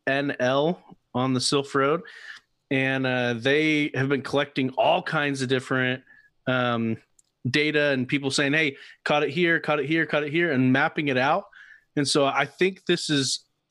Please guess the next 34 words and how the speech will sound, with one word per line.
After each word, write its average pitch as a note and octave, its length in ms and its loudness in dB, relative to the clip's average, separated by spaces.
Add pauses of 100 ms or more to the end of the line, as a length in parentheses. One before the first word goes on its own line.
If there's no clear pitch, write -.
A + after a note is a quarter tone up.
pretty F#3 420 -2
accurate G3 600 0 (100)
for, C3+ 640 2 (160)
um, A#2+ 500 0
where C#3+ 220 4
you C#3+ 180 -2
can C3 220 -2
catch - 400 -2
it. D#2 100 -8 (720)
Uh, A2 300 2
it, B2+ 260 2
and C3+ 140 2
he's, C#3 380 2
he's C#3 240 0
gone F3+ 280 2
through, D#3+ 260 2
this E3+ 200 -2
is D3 420 -4
either C#3+ 280 4
the A#2 140 0
third C3+ 320 0
or A#2+ 40 0
fourth B2 540 -2 (480)
iteration C3+ 640 0
of A2+ 160 -2
the A#2 80 0
map, A#2+ 320 0 (180)
but C3 120 0
yeah, C3 160 2
you A#2+ 200 -2
can F#3 180 -2
catch D#3+ 300 -2
it C#3 180 -8
down C#3 440 0